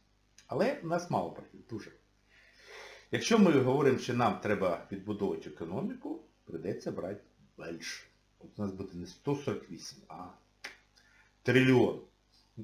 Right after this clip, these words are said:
четириста сорок вісім. Все,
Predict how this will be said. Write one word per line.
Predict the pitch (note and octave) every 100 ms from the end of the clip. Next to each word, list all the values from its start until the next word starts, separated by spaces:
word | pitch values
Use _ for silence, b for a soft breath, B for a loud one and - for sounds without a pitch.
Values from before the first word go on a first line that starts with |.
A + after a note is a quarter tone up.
| - -
четириста | G#2 G2 C3 A2+ G2 - -
сорок | - C#3 A2+ - -
вісім. | B2+ - - - _ _ _ _ _ _ b b b -
Все, | - A#3+ - -